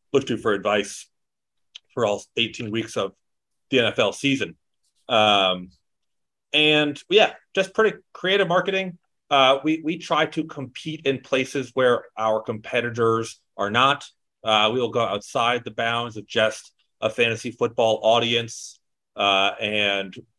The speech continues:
really just work closely with our partners to tailor the messaging to their audience.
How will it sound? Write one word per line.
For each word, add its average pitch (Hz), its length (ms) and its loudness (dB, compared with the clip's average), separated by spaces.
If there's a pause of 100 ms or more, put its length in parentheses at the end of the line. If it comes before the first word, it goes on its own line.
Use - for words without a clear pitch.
(160)
really 123 260 2
just 107 200 -2
work 113 160 -4
closely 110 240 -4
with 101 80 -4
our 98 80 -2
partners 98 340 -6
to - 80 -14
tailor 101 260 -4
the 95 80 -8
messaging 98 380 -6
to 101 100 -10
their 92 140 -6
audience. 156 440 -2